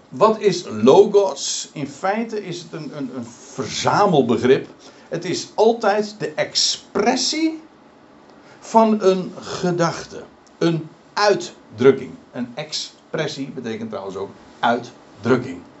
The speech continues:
Hè? Iets wat, eh, iets wat onzienlijk is, een concept, een gedachte, wordt tot uitdrukking gebracht. Vandaar dat ik zojuist al even in de li-, bij de inleiding zei,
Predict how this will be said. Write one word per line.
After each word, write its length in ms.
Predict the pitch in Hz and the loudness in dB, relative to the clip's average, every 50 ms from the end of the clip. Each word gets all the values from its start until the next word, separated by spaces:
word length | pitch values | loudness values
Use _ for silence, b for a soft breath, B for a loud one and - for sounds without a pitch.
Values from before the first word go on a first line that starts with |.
| - - - - - - | -20 -20 -20 -20 -20 -18
Hè? 100 | - - - - - - - - - | -14 -14 -14 -14 -16 -20 -20 -18 -14
Iets 220 | - 139 - - | -12 -8 -8 -6
wat, 260 | - 117 117 110 - - - - - - | -2 -2 -2 -2 -4 -8 -16 -20 -14 -8
eh, 120 | - 127 117 107 - - - - - | -6 -4 -4 -6 -8 -16 -20 -14 -10
iets 180 | - 170 - | -8 -6 -4
wat 200 | - 127 107 101 - | 0 0 0 0 2
onzienlijk 800 | - 175 151 127 110 107 104 110 127 175 190 190 196 202 202 202 | 2 4 4 4 4 0 0 -2 -2 -2 0 2 4 4 4 2
is, 540 | - 185 214 302 320 - - - - - - - - | 2 0 0 0 0 -4 -4 -4 -6 -8 -12 -16 -10
een 260 | - - 143 120 - - | -6 -4 -2 -2 -4 -4
concept, 720 | - 131 113 - - - - - - 190 214 220 - - - - | -4 -4 -4 -4 -2 -2 0 2 2 2 2 0 -4 -12 -6 -4
een 220 | 170 151 131 - | -2 -2 -2 -2
gedachte, 920 | - - 104 107 - - - - 123 147 160 - - - - 202 214 254 277 B B B B B B | -4 -6 -10 -10 -10 -8 -2 0 0 0 0 -2 -6 0 4 4 4 4 2 B B B B B B
wordt 400 | B 110 107 151 185 180 - - | B -6 -2 0 0 0 0 2
tot 200 | - 185 170 - - | 2 2 2 2 -2
uitdrukking 680 | - 175 185 190 175 143 135 127 110 107 107 107 104 | 0 2 4 4 4 2 2 0 0 -2 -6 -8 -8
gebracht. 320 | - 113 95 107 117 120 - B B B B | -8 -6 -4 -4 -4 -4 -6 B B B B
Vandaar 480 | - - 151 135 135 147 143 139 131 | -8 -4 -2 2 4 4 4 4 4
dat 160 | 123 127 117 | 2 0 -2
ik 120 | 117 117 113 | -4 -6 -6
zojuist 480 | - 131 113 110 113 120 123 113 - | -4 -2 -2 0 2 0 0 0 -2
al 100 | - 110 | -6 -6
even 240 | 107 107 104 107 107 | -4 -4 -4 -4 -6
in 140 | - 117 107 | -8 -8 -6
de 100 | 104 104 | -6 -6
li-, 220 | 101 104 104 - 113 | -8 -8 -10 -10 -6
bij 180 | 107 110 104 101 | -4 -4 -4 -4
de 80 | 104 | -6
inleiding 440 | 107 131 143 139 123 104 98 92 87 | -8 -8 -6 -6 -4 -6 -6 -8 -10
zei, 220 | 87 87 87 101 | -12 -12 -14 -14